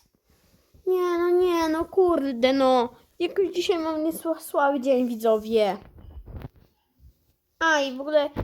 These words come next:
pod tym odcinkiem wstawcie z, może z pięćdziesiąt subskrypcji. Mam nadzieję, że wam się uda. Wiem, że to jakoś dużo, ale od jakiegoś czasu, no, lepiej zaczęło iść. A, i napiszcie w komentarzach,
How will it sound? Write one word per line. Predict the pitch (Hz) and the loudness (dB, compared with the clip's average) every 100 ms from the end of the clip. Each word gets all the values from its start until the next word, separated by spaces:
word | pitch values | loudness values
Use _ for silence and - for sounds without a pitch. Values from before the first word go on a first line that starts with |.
| - - | -10 -2
pod | 349 349 | 0 0
tym | 359 | -4
odcinkiem | 339 - 320 311 294 | -4 0 -2 2 0
wstawcie | 269 - 285 - - 330 277 277 277 | 0 0 0 0 -2 -2 2 2 2
z, | 269 | 0
może | 269 269 277 269 269 | -2 0 2 2 -2
z | - | -6
pięćdziesiąt | - 294 269 320 - 302 - | -4 0 0 0 -2 -6 -8
subskrypcji. | 262 - - 254 - - - | -14 -14 -6 -4 -4 -8 -4
Mam | 233 247 240 | -2 -2 -2
nadzieję, | 233 240 | -2 4
że | 226 | 2
wam | 214 220 | 2 -12
się | - 226 | -12 -14
uda. | 226 202 214 - - - - | -12 -12 -12 -12 -18 -18 -10
Wiem, | 359 370 | -4 -4
że | 349 | -4
to | 320 | -6
jakoś | 302 294 285 277 | -6 -4 -8 -8
dużo, | 247 330 339 285 302 339 - - _ - - | 0 4 4 2 -2 -2 -8 -20 _ -20 -8
ale | 330 370 349 | -6 -4 -6
od | 294 | -8
jakiegoś | 339 - 381 349 - | -10 -10 -10 -10 -12
czasu, | - 294 - | -10 -10 -10
no, | 302 311 | -12 -4
lepiej | 302 311 - 285 | 0 0 -2 -4
zaczęło | 269 254 294 262 - | -4 -4 -4 -4 -6
iść. | 247 214 - - - - - - - | -10 -12 -14 -20 -10 -6 4 4 4
A, | 349 339 | -10 -12
i | |
napiszcie | 311 370 - 349 | -16 -18 -20 -20
w | |
komentarzach, | 339 339 339 330 | -18 -18 -16 -18